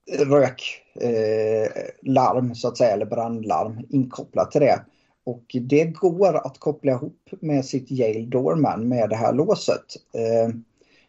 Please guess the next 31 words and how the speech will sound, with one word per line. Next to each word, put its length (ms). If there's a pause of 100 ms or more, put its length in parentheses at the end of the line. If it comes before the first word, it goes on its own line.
(120)
dock 380
hade 260
de 260
en 220
liten 600 (120)
udda 380
lösning, 680
eh, 500 (440)
på 80
detta 340
för 160
att, 280
eh, 120
de 340
menar 220
på 280
att 260
man 140
ska 160
inte 260
kunna, 480 (160)
eh, 280
låsa 720
upp 300 (380)
larma 560 (140)
av 380 (560)
huset 720
med 240
en 320
och 100
samma 640